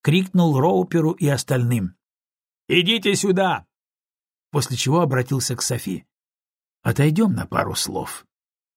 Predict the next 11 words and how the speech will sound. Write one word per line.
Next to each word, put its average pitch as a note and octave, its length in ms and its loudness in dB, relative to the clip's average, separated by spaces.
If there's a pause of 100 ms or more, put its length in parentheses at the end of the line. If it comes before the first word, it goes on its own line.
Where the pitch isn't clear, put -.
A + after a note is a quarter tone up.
(380)
Они F3 200 4
заговорили F#3+ 560 2
о F#3 80 2
чём-то F3+ 500 0
возбуждённо D3+ 920 2
жестикулируя, A2+ 960 -4 (500)
а - 100 2
Уэйнрайт D3+ 540 2
тем D3+ 160 0
временем A#3 440 2
начал G#3 420 0